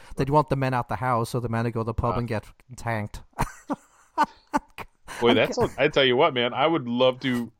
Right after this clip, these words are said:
Speaker 2: start that tradition back up.
Speaker 1: Yeah, but so, I mean, I don't, I, obviously I don't do the same thing now 'cause like you say, there's nowhere open, but, um, we do normally try and, you know, we open, we open presents during the day and stuff, but then about four o'clock,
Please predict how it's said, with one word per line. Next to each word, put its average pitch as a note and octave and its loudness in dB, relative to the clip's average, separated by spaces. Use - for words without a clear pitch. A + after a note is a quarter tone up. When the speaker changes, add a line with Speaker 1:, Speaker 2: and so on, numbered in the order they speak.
Speaker 2:
start A#2 0
that B2+ -4
tradition C3+ -8
back F2 -2
up. F#2 -8
Speaker 1:
Yeah, B2+ -2
but - -4
so, D#3+ 2
I C#3+ 4
mean, C#3+ 2
I D3 4
don't, C#3+ 0
I, C3 -4
obviously B2 -2
I A#2+ 0
don't A#2+ -2
do A#2+ -2
the A2 -4
same A2+ -4
thing A2+ -6
now A2 0
'cause A2 -4
like G#2 -4
you G2+ -6
say, G#2+ -2
there's G2+ -2
nowhere G#2+ 2
open, G#2+ 2
but, G#2 -2
um, A2+ -2
we C3+ 0
do D3 2
normally A#2+ -2
try A#2 -6
and, A2+ -6
you C3 -10
know, A2+ -4
we A2 -10
open, G2+ -4
we G#2 -4
open F#2+ -6
presents G2 -8
during G2+ -10
the F#2 -12
day A2+ -8
and G#2 -8
stuff, G#2 -8
but - -10
then A2 -6
about G#2+ -6
four A2+ -4
o'clock, G#2+ -4